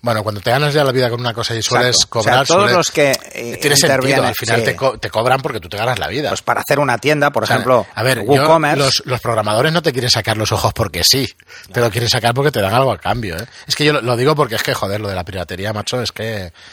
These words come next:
Speaker 1: tiene guasa, que
Speaker 2: Mira, en, en
Speaker 1: que yo
Speaker 2: aprender
Speaker 1: creo que cada vez
Speaker 2: fotografía,
Speaker 1: menos, pero bueno.
Speaker 2: yo he hecho funciones que son nuestras, programadas a pelo, igual hay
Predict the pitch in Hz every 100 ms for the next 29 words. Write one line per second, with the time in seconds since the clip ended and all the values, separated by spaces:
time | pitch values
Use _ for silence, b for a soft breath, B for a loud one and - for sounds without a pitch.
0 | B - 87 95 90 90 - 80 _ _
1 | - 80 80 78 139 110 - 127 113 120
2 | 120 117 123 127 131 - 156 123 120 147
3 | 196 98 85 - 80 101 87 - _ -
4 | 107 113 147 151 151 156 - 117 - 143
5 | 139 123 113 _ - 107 - 110 107 120
6 | - 156 185 - - _ _ 110 104 107
7 | 120 131 131 104 104 104 123 143 175 135
8 | 95 120 127 135 165 170